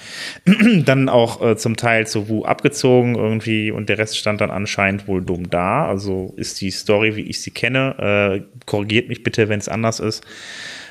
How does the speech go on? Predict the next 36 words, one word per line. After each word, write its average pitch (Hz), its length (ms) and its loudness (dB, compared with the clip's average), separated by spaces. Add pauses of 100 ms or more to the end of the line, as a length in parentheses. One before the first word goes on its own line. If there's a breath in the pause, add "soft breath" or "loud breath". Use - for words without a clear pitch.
(160 loud breath)
Ähm, 104 960 4
ja, 104 220 0
und 104 240 -2
auf 104 140 0
jeden 110 180 2
Fall 104 300 2
hat - 260 -4
dann 98 400 -2
Wu 101 220 -2
dann, 98 500 -4
äh, 95 540 -6
ähm, 95 260 -8
ja, 90 220 -2 (100)
dann 92 180 2
diese, 98 240 4
diese 92 240 -2
Software - 380 0
genommen 95 300 0
und 98 440 -4
WooCommerce 104 600 2
daraus - 400 -4
gemacht. 85 420 -12
Und, 85 320 -12
äh, 87 320 -6
das - 180 -8
ist, - 180 -2
geht 107 180 0
in 107 80 -2
der 101 80 0
Geschichtsschreibung 98 800 0
bei 92 180 0
WooCommerce 101 460 -2
auch - 80 -4
total - 340 -4
unter. 120 380 -2 (380)
Ähm, 95 800 -2